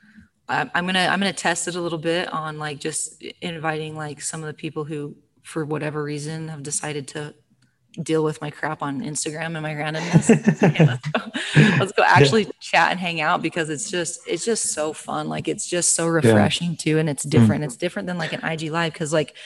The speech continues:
Speaker 1: I love that there are people on the I G live popping in and out, but I can't, like, I can read their comments, but I wanna, like, hear them.
Speaker 2: Yeah,
Speaker 1: And
Speaker 2: yeah, that's,
Speaker 1: on,
Speaker 2: that's
Speaker 1: on
Speaker 2: it.
Speaker 1: Clubhouse, there's no video. So it's less distracting and it's just audio. It's just, like,
Speaker 2: Hmm.
Speaker 1: pure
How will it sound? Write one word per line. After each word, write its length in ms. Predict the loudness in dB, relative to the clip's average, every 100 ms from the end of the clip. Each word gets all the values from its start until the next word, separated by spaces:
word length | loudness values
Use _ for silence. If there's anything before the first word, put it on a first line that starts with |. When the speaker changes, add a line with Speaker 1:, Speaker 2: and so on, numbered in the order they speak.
| -20 -12 0
Speaker 1:
I 60 | 2
love 280 | 4 4 4
that 280 | 2 0 0
there 100 | 0
are 40 | 0
people 260 | -2 -4
on 60 | -2
the 80 | -2
I 100 | -2
G 160 | -4 -6 -6
live 280 | -2 -2 0
popping 280 | -2 -2 -2
in 80 | -2
and 100 | 0
out, 140 | 0
but 100 | 2
I 80 | 0
can't, 360 | 0 0 0 -4 -14 -8 -2
like, 100 | 2
I 60 | 2
can 160 | 0
read 180 | 0 0
their 100 | -2
comments, 420 | -2 -4 -2 -4 -4
but 100 | -2
I 80 | 0
wanna, 160 | 0
like, 180 | -2 -4
hear 320 | -2 0 2
them. 260 | 0 -4 -8 _ _ -20 -2
Speaker 2:
Yeah, 260 | 6 8 10
Speaker 1:
And 140 | 10
Speaker 2:
yeah, 220 | 10 8 6
that's, 400 | 4 4 4 4
Speaker 1:
on, 40 | 4
Speaker 2:
that's 200 | 0 2
Speaker 1:
on 160 | 0 2
Speaker 2:
it. 40 |
Speaker 1:
Clubhouse, 420 | 2 4 2 0
there's 180 | -2 -2
no 200 | -2 -2
video. 500 | 2 2 2 -2 -4 _ _
So 440 | -10 -10 -12 -8 -8
it's 120 | 0
less 220 | 2 4
distracting 600 | 2 0 2 2 0 -4 -4
and 80 |
it's 180 | -6 -8
just 420 | -2 2 2 2 -2
audio. 360 | -2 0 -2 -4
It's 140 | -4
just, 200 | -4 -2
like, 120 | 4
Speaker 2:
Hmm. 120 | 6 6
Speaker 1:
pure 500 | 4 -4 -14 -10